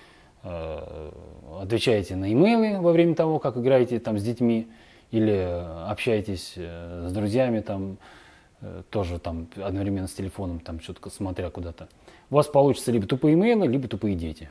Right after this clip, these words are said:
Ну или друзья, если достаточно умные, они поймут, да, э, чем вы занимаетесь, э, или посчитают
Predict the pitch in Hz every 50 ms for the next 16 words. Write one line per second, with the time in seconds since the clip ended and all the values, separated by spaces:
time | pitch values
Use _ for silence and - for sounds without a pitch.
0 | - - 143 175 170 127 113 113 104 123 117 95 104 90 87 85 87 95 107 107
1 | - - 101 - - - 107 120 147 175 190 202 185 139 101 98 117 127 117 107
2 | - - - - - _ - 127 127 131 123 107 90 80 85 110 127 127 123 117
3 | - - - - - - _ _ - 87 87 - - 107 101 92 104 117 131 156
4 | 190 208 196 165 135 117 - - - - - - 64 60 64 71 69 73 71 69
5 | 85 78 82 87 98 98 85 87 90 78 76 67 69 80 80 - - - - _
6 | _ - - 139 156 139 - - - - 101 - 98 107 117 - -